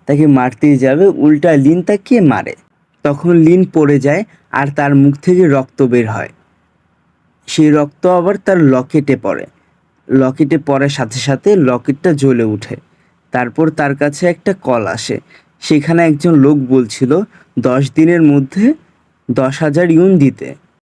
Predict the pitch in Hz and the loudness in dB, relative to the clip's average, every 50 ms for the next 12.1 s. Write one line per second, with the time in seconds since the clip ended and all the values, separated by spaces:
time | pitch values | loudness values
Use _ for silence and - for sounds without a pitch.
0 | _ _ _ _ _ _ _ _ - 147 139 139 143 - 170 175 160 - - 175 | _ _ _ _ _ _ _ _ -6 -4 -4 -4 -2 -2 -2 -2 -2 -2 0 0
1 | 185 208 226 - _ _ _ - - - 147 147 143 156 165 - - 127 127 143 | 0 0 -2 -6 _ _ _ -8 -2 0 2 2 2 0 -2 -2 -2 -4 -2 -2
2 | 180 226 - _ _ _ _ - 139 143 - 175 160 139 143 139 131 - 156 156 | -4 -6 -8 _ _ _ _ -2 -2 -2 0 0 0 2 2 0 0 0 0 0
3 | 160 151 - 156 160 - 202 202 175 139 127 123 127 - 143 139 139 127 120 120 | 0 0 0 -2 -2 0 0 2 2 2 0 0 0 0 0 0 0 0 0 0
4 | 117 113 113 110 113 101 107 - - - 95 - _ _ _ _ _ _ - 131 | 0 0 0 -2 -6 -8 -8 -10 -12 -12 -12 -14 _ _ _ _ _ _ -2 0
5 | 123 135 135 - - 156 151 147 143 - - 151 143 - - 131 131 131 139 147 | 0 0 -2 -2 -2 -2 -2 -2 -4 -4 -4 -4 -4 -4 -4 -2 0 2 2 0
6 | 151 143 - - 147 139 151 185 220 240 _ _ _ _ _ _ _ _ _ _ | 0 0 0 0 0 2 2 0 -2 -4 _ _ _ _ _ _ _ _ _ _
7 | - - 156 143 151 156 151 151 143 - 185 185 185 - 233 262 311 - _ _ | -4 -2 -2 -2 0 0 0 0 0 0 -2 0 0 0 0 0 0 -4 _ _
8 | _ - 127 131 135 131 131 139 160 160 165 170 170 160 165 151 170 180 180 175 | _ -2 0 0 2 0 -2 -2 -2 0 0 2 2 2 2 2 0 0 0 0
9 | 151 - 143 131 117 113 110 101 95 65 - _ _ _ _ _ _ - 135 139 | -2 0 -2 0 0 -2 -4 -4 -6 -10 -12 _ _ _ _ _ _ -2 0 2
10 | 147 143 139 135 135 135 - _ - 185 185 - - 135 139 139 139 135 131 - | 4 4 4 4 2 0 -2 _ -2 -2 -2 0 0 0 0 2 0 0 0 0
11 | 180 190 196 190 - 170 139 131 135 135 117 107 135 123 113 110 - 113 107 90 | 0 0 0 0 -2 -2 0 0 -2 -2 -2 -2 -2 -2 -2 -4 -4 -4 -2 -2
12 | 71 | -4